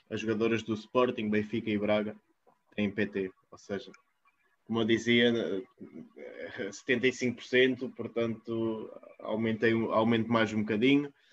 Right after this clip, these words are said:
Ah, mas eu vou, vou clarificar, até porque aqui no blog, eh, também já tocámos neste assunto com, com o Luís Mesquita, que foi claramente um, um direto espetacular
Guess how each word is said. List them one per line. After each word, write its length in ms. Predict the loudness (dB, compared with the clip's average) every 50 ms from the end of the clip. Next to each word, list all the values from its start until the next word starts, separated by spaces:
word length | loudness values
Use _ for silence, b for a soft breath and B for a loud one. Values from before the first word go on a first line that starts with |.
| b b b b b -6
Ah, 640 | -2 0 2 4 4 4 4 4 2 2 0 -2
mas 440 | -2 0 4 6 6 4 4 2 -4
eu 240 | 2 6 6 6 6
vou, 320 | 6 6 6 8 6 6
vou 200 | 4 0 0 0
clarificar, 680 | 0 0 2 4 4 6 4 4 0 2 8 8 8 8
até 160 | 8 4 0 -2
porque 320 | -2 -6 -12 -6 -4 -4
aqui 180 | -4 -4 -2 -2
no 140 | -2 -2
blog, 320 | 0 0 0 0 -2 -2 -6 _ _ _ _ _ _ _ _ _ -20 _ _
eh, 240 | -8 -4 -2 -2 -2 0 0
também 320 | 0 2 4 4 4 4
já 160 | 4 2 2
tocámos 420 | 2 0 0 0 0 0 0 -2 -4
neste 240 | -4 -4 -4 -6
assunto 400 | -8 -10 -6 -4 -2 -2 -2 -4
com, 300 | -2 -2 0 0 0 -2
com 140 | -2 -4 -4
o 60 | -2 0
Luís 180 | 0 0 0
Mesquita, 460 | -2 -4 -4 -6 -6 -8 -8 -8 -10 -16 -18 _ _ _ _ _ _ _ _ _
que 80 | _ _
foi 140 | -2 -2 -2
claramente 800 | -2 -2 0 0 2 2 4 2 4 4 4 2 2 0 -2 -4
um, 400 | -6 -4 -4 -6 -8 -8 -10 -12 -14 -18 _
um 400 | -10 -6 -4 -4 -4 -4 -4 -4
direto 360 | -4 -2 0 0 0 0 -4
espetacular 680 | -10 -8 _ -6 -4 -4 -6 -6 -2 0 0 0 0